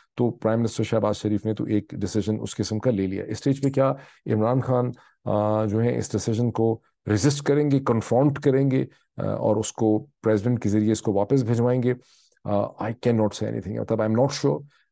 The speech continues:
अ, ये देखने की बात है, जैसे ये सिचुएशन, मेरा ख्याल है, अगले चौबीस घंटे में ये सिचुएशन क्लियर होगी। अम, अ,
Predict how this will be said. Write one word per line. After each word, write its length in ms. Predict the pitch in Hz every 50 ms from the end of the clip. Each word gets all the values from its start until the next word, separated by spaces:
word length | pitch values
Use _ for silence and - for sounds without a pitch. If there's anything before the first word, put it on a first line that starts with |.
| _ -
अ, 60 | -
ये 200 | 101 92 143 139
देखने 340 | 131 110 123 107 - 135 135
की 100 | 131 -
बात 220 | 147 120 117 127 -
है, 100 | 135 120
जैसे 260 | 107 110 101 - 120
ये 40 | 113
सिचुएशन, 420 | - - - - 117 - - 131
मेरा 140 | 120 120 120
ख्याल 200 | 117 127 123 117
है, 80 | 113
अगले 240 | 101 107 120 123 117 - - - _ _ _ _
चौबीस 460 | - - 127 123 147 156 139 - - - -
घंटे 280 | 92 107 117 - 160
में 80 | 160 143
ये 80 | 131 113
सिचुएशन 440 | - - 107 - 110 104 - 117
क्लियर 260 | 107 - 107 107 113 104
होगी। 360 | 92 107 135 147 156 135 139 - - - - - _ _ -
अम, 580 | - 107 107 104 98 104 107 107 110 113 - -
अ, 60 | -